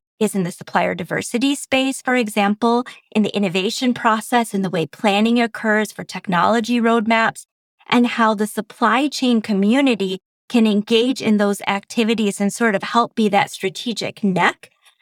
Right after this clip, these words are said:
to take the partners they have today and also evaluate and look at partners cross-functionally that are outside of the Purview point of view today and really look at how the technologies are evolving.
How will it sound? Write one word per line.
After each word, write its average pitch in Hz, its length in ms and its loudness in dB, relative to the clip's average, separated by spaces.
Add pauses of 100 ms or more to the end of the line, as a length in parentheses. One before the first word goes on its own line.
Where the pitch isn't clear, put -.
(160)
to 226 380 0 (300)
take 277 340 -4
the 233 80 0
partners 220 460 0
they 196 140 0
have 208 260 2
today 226 420 0
and 233 120 2
also 208 360 0
evaluate 196 680 0
and 196 140 0
look 196 200 -2
at 190 180 -2 (280)
partners 202 440 0
cross-functionally 202 920 0
that 190 160 0
are 190 100 2
outside 202 680 2
of 185 160 -4
the 185 200 -2
Purview 202 720 0
point 202 340 -2
of 196 100 -4
view 190 200 2
today 185 520 -2 (480)
and 240 180 2
really 302 340 2
look 233 260 0
at 220 120 0
how 208 440 2
the 208 120 -2
technologies 180 800 -2
are 175 160 0
evolving. 175 720 -4